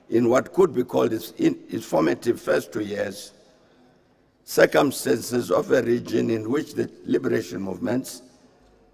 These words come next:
had launched the strategic offensive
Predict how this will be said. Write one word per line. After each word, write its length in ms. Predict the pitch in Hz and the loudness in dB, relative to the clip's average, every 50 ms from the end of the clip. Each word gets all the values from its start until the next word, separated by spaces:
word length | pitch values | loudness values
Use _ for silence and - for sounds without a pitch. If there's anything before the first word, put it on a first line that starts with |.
| _ _ - | _ _ -2
had 200 | 135 131 113 117 | -2 -2 0 2
launched 460 | 120 127 139 160 165 160 160 - - | 4 4 6 6 4 2 0 -4 -10
the 80 | 113 | -8
strategic 680 | 113 - - - 117 - - - 107 110 - - - - | -8 -8 -4 -2 -2 -2 0 0 0 0 0 -2 -8 -4
offensive 800 | - - - - 107 110 104 104 - - 110 110 110 - - - | -4 -6 -4 -2 -4 -4 -4 -6 -6 -2 -2 -2 -2 -6 -14 -20